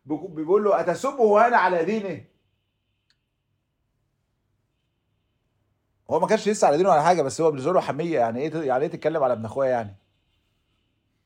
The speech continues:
وفتح له دماغه، شج رأسه، عنده مساحة من مساحات القوة. ذهب مجموعة من أصحاب النبي صلى الله عليه وسلم، من هؤلاء اللي هم الأقوياء اللي عندهم قدرة على الرد، وقالوا: "يا رسول الله،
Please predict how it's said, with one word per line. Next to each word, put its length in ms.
وفتح 320
له 100
دماغه، 440
شج 300
رأسه، 340
عنده 320
مساحة 460
من 80
مساحات 320
القوة. 400
ذهب 320
مجموعة 420
من 100
أصحاب 340
النبي 300
صلى 120
الله 80
عليه 160
وسلم، 140
من 60
هؤلاء 460
اللي 140
هم 140
الأقوياء 840
اللي 100
عندهم 280
قدرة 280
على 200
الرد، 320
وقالوا: 240
"يا 60
رسول 240
الله، 300